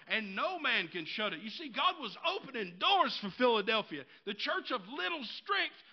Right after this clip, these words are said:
because they kept the faith when they didn't have much reason to. All the other churches, they had, they had extra money to give to charity.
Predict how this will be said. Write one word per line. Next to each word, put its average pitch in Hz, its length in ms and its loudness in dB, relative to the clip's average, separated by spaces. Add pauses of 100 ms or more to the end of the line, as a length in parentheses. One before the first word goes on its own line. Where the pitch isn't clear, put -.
because 247 520 0
they 214 140 -2
kept 285 500 -6
the 208 100 -8 (140)
faith 240 320 0 (260)
when 165 140 -6
they 151 120 -4
didn't 185 320 -4
have 170 300 -8 (180)
much 151 400 -8 (100)
reason 131 440 -8 (240)
to. - 100 -18 (2750)
All 320 220 2
the 277 140 2
other 359 180 0
churches, 202 680 -6 (280)
they 233 160 0
had, 247 220 -2 (280)
they 226 140 -8
had 240 200 0
extra 233 300 -4
money 226 380 4
to 196 100 2
give 208 180 -4
to 175 100 -14
charity. 226 480 -2